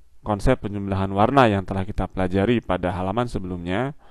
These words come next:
sedemikian sehingga seluruhnya dinyatakan sekarang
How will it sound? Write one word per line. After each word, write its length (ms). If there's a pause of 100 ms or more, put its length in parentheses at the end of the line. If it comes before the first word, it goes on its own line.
(800)
sedemikian 480
sehingga 720 (160)
seluruhnya 560
dinyatakan 640
sekarang 320